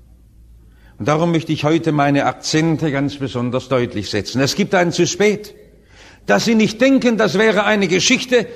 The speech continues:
die es mal wieder mit den Reichen zu tun hat. Das ist ja immer ein sehr aktuelles Thema. Niemand hängt wohl so sehr am Geld wie die Armen,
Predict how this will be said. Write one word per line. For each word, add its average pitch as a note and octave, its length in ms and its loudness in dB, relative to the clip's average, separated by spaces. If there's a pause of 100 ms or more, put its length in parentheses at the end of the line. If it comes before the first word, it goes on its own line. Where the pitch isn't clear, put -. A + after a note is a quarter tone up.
(240)
die A3 80 0
es G#3+ 120 2
mal A3 220 2
wieder A#3 160 2
mit A#3 120 2
den A#3 120 2
Reichen F#3 380 2
zu D#3+ 160 -2
tun D#3 320 2
hat. C#3+ 160 0
Das F#3+ 120 0
ist F#3 220 -2
ja F3+ 80 2
immer E3+ 380 0 (320)
ein D3 260 0
sehr D#3 300 2
aktuelles F3+ 640 0
Thema. C#3 920 0 (1400)
Niemand F3+ 560 2
hängt F3+ 300 0
wohl F3+ 240 4
so F#3+ 160 0
sehr F#3 320 2
am F#3+ 180 0
Geld F#3 320 2
wie F#3 100 0
die F3+ 160 0
Armen, F3 640 0